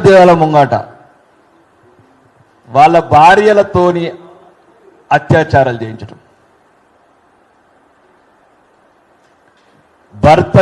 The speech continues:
శవం ఉండగా ఏ ఆడది ఆ రకంగా హింసించబడుతుంది? ప్రపంచంలో అంత హింసించబడ్డ జాతి మాది.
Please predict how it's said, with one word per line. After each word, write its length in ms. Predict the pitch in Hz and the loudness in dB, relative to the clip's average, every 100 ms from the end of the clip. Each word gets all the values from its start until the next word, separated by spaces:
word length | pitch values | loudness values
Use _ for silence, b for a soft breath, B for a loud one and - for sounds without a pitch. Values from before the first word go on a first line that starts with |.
| 170 - | 0 0
శవం 340 | 151 156 151 110 - _ _ _ _ _ _ - | 0 0 -2 -6 -20 _ _ _ _ _ _ -12
ఉండగా 360 | 104 - - - _ _ _ _ _ _ _ _ - | -12 -12 -20 -20 _ _ _ _ _ _ _ _ -10
ఏ 220 | 104 151 180 | -2 2 4
ఆడది 360 | 170 170 175 160 143 | 4 4 2 2 2
ఆ 20 | |
రకంగా 440 | 139 139 139 135 127 | 0 -2 -6 -4 -4
హింసించబడుతుంది? 800 | 135 131 139 135 123 113 - 107 110 107 | -4 -8 -8 -6 -4 -4 -4 -6 -8 -8
ప్రపంచంలో 520 | 110 117 110 117 107 | -8 -8 -8 -8 -6
అంత 280 | 117 135 - 117 - | -6 -6 -8 -8 -8
హింసించబడ్డ 640 | 135 147 175 170 160 135 120 110 | -8 -4 -6 -4 -4 -4 -6 -8
జాతి 220 | 101 101 80 | -10 -10 -18
మాది. 220 | - | -20